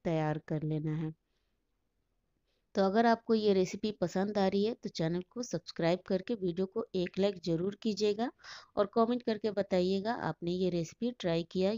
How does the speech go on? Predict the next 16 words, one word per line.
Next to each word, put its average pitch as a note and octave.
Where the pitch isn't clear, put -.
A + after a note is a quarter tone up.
या E3+
नहीं। D3+
तो -
अब A3+
हम B3
कबाब F#3+
का A#3+
शेप E3+
देने E3
वाले D#3
हैं। D#3
तो F#3
मैंने G#3
मीडियम F#3
साइज़ F3
का B3+